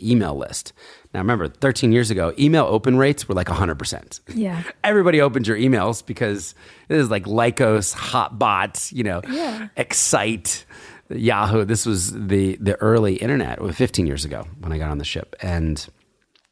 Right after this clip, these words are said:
Speaker 1: I immediately just start telling stories and sharing the images of what I was seeing,
Speaker 2: Mm.
Speaker 1: you know, almost where we started in this connected age of social media.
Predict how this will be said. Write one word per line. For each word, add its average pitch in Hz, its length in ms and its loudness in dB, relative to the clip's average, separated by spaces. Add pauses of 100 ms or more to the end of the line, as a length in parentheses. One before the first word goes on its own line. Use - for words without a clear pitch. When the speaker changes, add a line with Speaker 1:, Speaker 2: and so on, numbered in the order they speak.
(460)
Speaker 1:
I 107 100 2
immediately 107 920 4 (380)
just - 500 -2
start 104 340 0
telling 104 460 0
stories 104 520 0
and 92 120 -2
sharing 101 420 0
the 76 140 0
images 95 340 0
of 87 100 -4
what 82 200 -4
I 80 80 -6
was 87 100 -6
seeing, 160 400 -2 (180)
Speaker 2:
Mm. 202 440 2
Speaker 1:
you 87 80 0
know, 80 100 0
almost 104 320 2
where 92 160 2
we 80 80 0
started 110 480 0
in 82 140 2
this - 320 -2 (320)
connected 92 720 0
age 90 360 -4
of 80 80 -8
social 90 360 -4
media. 127 400 0